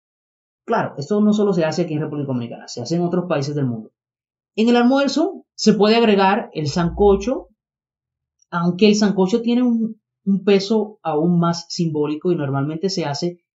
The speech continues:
para una ocasión especial, cuando hay un coro en la noche,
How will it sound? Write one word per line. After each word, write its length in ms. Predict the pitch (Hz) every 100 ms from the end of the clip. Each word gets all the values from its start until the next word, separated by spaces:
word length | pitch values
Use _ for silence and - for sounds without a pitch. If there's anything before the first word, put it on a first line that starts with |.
| _
para 200 | - 143
una 220 | 139 165 170
ocasión 380 | 156 - 143
especial, 540 | 143 175 - 262 220 - _ _ _ _ -
cuando 320 | 156 151 139
hay 280 | 143 160 -
un 180 | 143 139
coro 300 | - 143 147
en 80 | 143
la 120 | 117
noche, 720 | 135 165 165 - 202 208 -